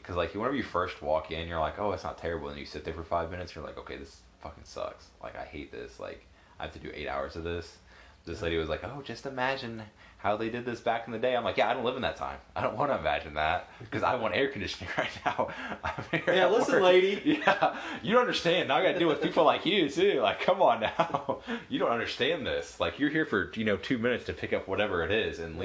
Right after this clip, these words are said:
Speaker 1: leave. That's it.
Speaker 2: I'm like,
Speaker 1: Like,
Speaker 2: "You,
Speaker 1: I'm here
Speaker 2: your
Speaker 1: for eight
Speaker 2: body might
Speaker 1: hours.
Speaker 2: be perfect, but I got tit sweat
Speaker 1: Yeah,
Speaker 2: going on."
Speaker 1: <laughs> exactly.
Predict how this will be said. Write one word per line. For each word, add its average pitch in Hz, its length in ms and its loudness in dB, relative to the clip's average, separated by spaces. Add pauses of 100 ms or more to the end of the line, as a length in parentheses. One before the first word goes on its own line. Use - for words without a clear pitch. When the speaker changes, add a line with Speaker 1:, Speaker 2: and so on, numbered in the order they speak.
(100)
Speaker 1:
leave. 69 100 -8 (100)
That's 95 220 -6
it. 98 260 -2 (480)
Speaker 2:
I'm 135 100 -4
like, 135 160 0
Speaker 1:
Like, - 60 -2
Speaker 2:
"You, 135 60 4
Speaker 1:
I'm - 140 2
here 101 100 0
Speaker 2:
your - 120 0
Speaker 1:
for 139 80 2
eight - 20 4
Speaker 2:
body 135 160 4
might 135 80 0
Speaker 1:
hours. 127 100 0
Speaker 2:
be 123 80 -6
perfect, 131 380 0
but 113 80 -2
I 135 80 0
got 135 200 -2
tit 151 220 -4
sweat 120 300 -2
Speaker 1:
Yeah, 123 160 4
Speaker 2:
going - 340 2
on." - 60 0
Speaker 1:
<laughs> - 0 -
exactly. 139 400 2